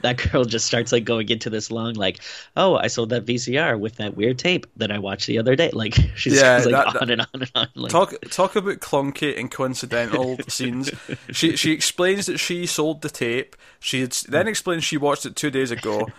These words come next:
Speaker 1: <laughs>
Speaker 2: and then she, in the same scene, this isn't, like, it cuts to a later scene, in the same scene, she disappears, and then we see her up at the top of the store, like, on the, the, the rafters, and she, like, jumps and commits suicide.
Speaker 1: Yeah.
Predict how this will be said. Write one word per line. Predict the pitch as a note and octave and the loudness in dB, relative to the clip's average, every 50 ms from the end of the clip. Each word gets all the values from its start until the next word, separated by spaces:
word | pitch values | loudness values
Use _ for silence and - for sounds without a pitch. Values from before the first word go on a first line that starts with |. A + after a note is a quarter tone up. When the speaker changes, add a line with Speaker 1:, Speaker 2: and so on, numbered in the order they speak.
| - - | -16 -16
Speaker 1:
<laughs> | - - - - | -16 -16 -8 -2
Speaker 2:
and | - B2 C3 D3 | 0 2 2 4
then | E3+ F#3+ G3+ | 2 2 0
she, | - - G3 E3 D#3+ D#3 C#3+ - - - _ _ _ _ _ _ _ - - | 0 -2 -2 -2 -2 -4 -4 -8 -12 -20 _ _ _ _ _ _ _ 2 2
in | D#3 F3 | 4 4
the | F3 E3+ | 6 6
same | - G#3 G#3 A3 | 6 6 6 6
scene, | - - A#3+ G#3 D3+ B2 A#2 - _ _ - | 4 2 2 2 0 0 -2 -8 _ _ 4
this | F3+ G#3 - | 4 4 6
isn't, | A#3+ B3 A3 | 4 2 2
like, | F#3+ - - | 0 0 0
it | - D3+ D#3 - | -2 -2 -2 -2
cuts | - G3 F3 E3+ | 2 2 2 2
to | - F3+ | 4 4
a | D#3 | 4
later | D3+ D#3 C3+ A#2+ | 4 4 4 2
scene, | - - F3 C#3 B2 - - - - - | 2 0 -2 -2 -4 -6 -10 -8 -2 2
in | D#3 F3+ G3+ | 2 2 2
the | G#3+ A3+ | 2 0
same | - - A3 G3 F3+ E3 | 0 0 0 -2 -2 -2
scene, | - - G3+ F3 C#3+ B2+ B2 - - - - - | -4 -2 -2 -2 -2 -2 -4 -6 -10 -16 -12 -6
she | - - D#3 C#3+ | -4 -2 0 2
disappears, | E3 F#3 - G3 F3+ - - G3+ F3+ D#3 C3+ C3 C#3 - - | 2 2 0 0 -2 -4 -2 2 2 4 4 2 0 0 0
and | C3 | 2
then | C#3 D3 D3+ | 2 2 2
we | D#3 | 2
see | D3 - D#3+ D#3 | 2 2 4 4
her | D3+ C#3+ | 4 4
up | D3 D3+ - - | 4 4 2 0
at | C#3+ - | -4 -4
the | |
top | - - E3 D3+ D3 - | -2 0 0 0 2 0
of | C#3 B2+ | -2 -4
the | B2+ | -2
store, | - - C#3 C3 B2+ | -2 0 0 2 2
like, | A#2 A#2+ - | 0 0 0
on | C3 B2 B2 | -2 -2 0
the, | A#2+ A2 G#2+ G#2+ G#2+ G2+ G2 | 0 0 0 0 -2 -4 -4
the, | - G2+ A2+ A2+ A2 | -4 -4 -2 -2 -2
the | - A#2 | -2 0
rafters, | B2 B2+ C3 B2+ F#2+ - - A2+ G#2+ G#2 - | 2 4 4 2 2 -2 -4 -4 -4 -4 -4
and | G#2 A#2 A2+ | -6 -4 -4
she, | - A#2+ A#2 - | -6 -6 -6 -6
like, | C3 G#2 B2+ | -6 -6 -2
jumps | B2 - C#3 B2+ A#2+ A2+ - - - | 2 2 2 2 2 -2 -4 -4 -4
and | - - G#2+ G#2 G#2+ G#2 G#2 _ _ _ - - - | -2 -2 -4 -4 -6 -8 -10 _ _ _ -20 -20 -14
commits | - - A2+ G#2+ D2+ - | -8 -6 -4 -4 -2 -2
suicide. | - B2 A2+ G#2 - F#2+ E2+ E2+ | -2 -2 -2 -2 -4 -6 -6 -6
Speaker 1:
Yeah. | G2 | -6